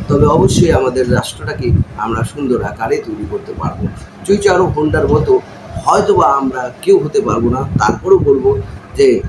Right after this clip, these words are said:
হওয়ার চেষ্টা তো করি ভাই। যদি চেষ্টাও না করি, তবে আমরা মানুষ কী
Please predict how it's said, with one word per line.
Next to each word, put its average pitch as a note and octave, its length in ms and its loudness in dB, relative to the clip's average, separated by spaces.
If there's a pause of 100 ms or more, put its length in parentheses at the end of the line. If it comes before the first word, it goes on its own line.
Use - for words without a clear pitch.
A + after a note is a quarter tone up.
(200)
হওয়ার C#3+ 380 2
চেষ্টা - 340 -4
তো - 120 -2
করি - 360 2
ভাই। - 200 -6 (640)
যদি - 200 2
চেষ্টাও - 440 0
না D#3+ 120 2
করি, B2 280 -2 (380)
তবে B2 200 2
আমরা A#2+ 220 2
মানুষ A#2+ 300 0 (360)
কী - 80 -4